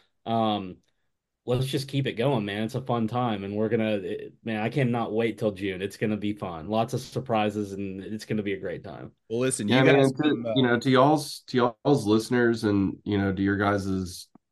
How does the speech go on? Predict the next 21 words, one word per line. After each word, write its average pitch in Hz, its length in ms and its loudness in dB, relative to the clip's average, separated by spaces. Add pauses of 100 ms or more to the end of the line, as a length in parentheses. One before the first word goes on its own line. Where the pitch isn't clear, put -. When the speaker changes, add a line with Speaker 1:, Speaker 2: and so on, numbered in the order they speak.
(100)
Speaker 3:
you 101 140 2
know, 90 320 0
friends 101 420 4
and 87 140 0
crew 101 540 6
and, 90 320 0 (520)
you 92 120 -4
know, 95 300 -2
everybody 98 600 4
out 92 240 0
there 95 220 4
that 90 120 0
might 87 220 -2
hear 92 180 0
this, 92 340 -2
like, 92 320 -2 (640)
we 110 80 4
read 123 220 8
every 104 240 6
single 104 300 0
comment. 95 520 2